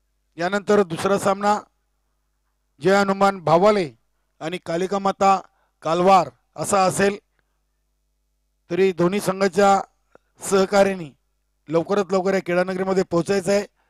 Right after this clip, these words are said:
आजच्या तिसऱ्या दिवसातील आपण दुसरी लढत लगेच या सामन्यानंतर पाहणार आहोत. जय हनुमान भावाले आणि कालिका माता कालवार,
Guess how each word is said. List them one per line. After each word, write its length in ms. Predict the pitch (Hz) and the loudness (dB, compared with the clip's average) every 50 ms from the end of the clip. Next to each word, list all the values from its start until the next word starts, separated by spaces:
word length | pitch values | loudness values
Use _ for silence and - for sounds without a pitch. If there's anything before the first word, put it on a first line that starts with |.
| _ _ _ _ _ _ _ _ - | _ _ _ _ _ _ _ _ -16
आजच्या 240 | 147 - - 185 170 - | -14 -10 -10 -10 -8 -8
तिसऱ्या 280 | - - - 214 208 202 | -10 -6 -2 -2 -2 -2
दिवसातील 420 | 190 196 151 202 202 - 208 202 | -2 -2 -2 -4 -2 0 -2 -2
आपण 180 | 190 180 190 180 | 0 -2 -2 -4
दुसरी 320 | 165 170 - 214 208 208 | -4 -4 -4 -4 -2 -2
लढत 400 | 202 196 202 185 165 - _ _ _ _ _ _ _ _ _ _ - | 0 2 2 2 2 0 _ _ _ _ _ _ _ _ _ _ -6
लगेच 400 | 151 175 185 226 220 170 - 196 | -6 0 2 2 2 2 0 -2
या 80 | 196 | -2
सामन्यानंतर 540 | 185 - 175 165 185 196 202 196 196 196 185 | 0 0 -2 0 0 -4 -4 -4 -2 -2 -2
पाहणार 320 | - - 175 180 185 190 196 | 2 2 2 2 4 4 4
आहोत. 160 | 202 208 202 - _ _ _ _ _ _ _ - | 4 4 2 -2 _ _ _ _ _ _ _ -2
जय 140 | - 196 | 0 2
हनुमान 380 | 196 202 202 196 196 196 196 196 | 2 2 2 0 -2 -2 -2 -2
भावाले 520 | 170 139 147 165 180 208 214 202 175 131 - _ _ _ _ _ _ _ _ _ _ _ _ _ - | -2 0 2 4 4 4 4 2 0 -4 -8 _ _ _ _ _ _ _ _ _ _ _ _ _ -12
आणि 160 | 151 180 190 | -10 -10 -10
कालिका 400 | - - 165 170 190 185 190 196 | -6 -4 -2 -2 -2 -2 -4 -2
माता 360 | 196 190 185 - 196 196 190 - - - | -2 -2 0 0 0 -2 -2 -4 -10 -8
कालवार, 440 | 151 160 170 175 185 180 170 151 | -4 -2 0 2 4 4 4 2